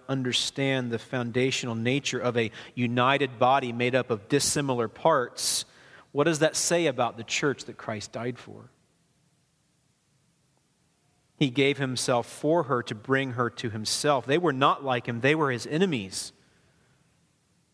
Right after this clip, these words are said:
You are not each other's enemy, enemies. You are each other's brothers and sisters. So, so live that way. There's one Spirit who watches over us and, as we've already said, administers God's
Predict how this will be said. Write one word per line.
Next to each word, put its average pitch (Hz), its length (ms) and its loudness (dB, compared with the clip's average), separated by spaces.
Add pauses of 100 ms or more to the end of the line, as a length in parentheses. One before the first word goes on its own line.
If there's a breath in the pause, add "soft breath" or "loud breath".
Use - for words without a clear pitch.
(140)
You 208 160 0
are 131 80 2
not 110 180 -2
each 104 160 -6
other's 98 240 -8
enemy, 104 340 -10
enemies. 117 600 -6 (260)
You 147 220 -4
are 135 120 0
each 131 160 -6
other's 127 220 -2
brothers 120 380 0
and 120 100 -6
sisters. 117 540 -2
So, 113 280 -4 (220 loud breath)
so - 140 -4
live 170 300 0
that 123 200 2
way. 101 380 -4 (2750)
There's 135 140 2
one 156 160 4
Spirit 160 540 2
who 131 180 -4
watches 147 560 2
over 131 320 2
us 156 200 0
and, 131 80 -4
as 117 140 0
we've 120 120 -4
already 127 240 2
said, 135 260 0
administers 123 580 -2
God's 120 360 0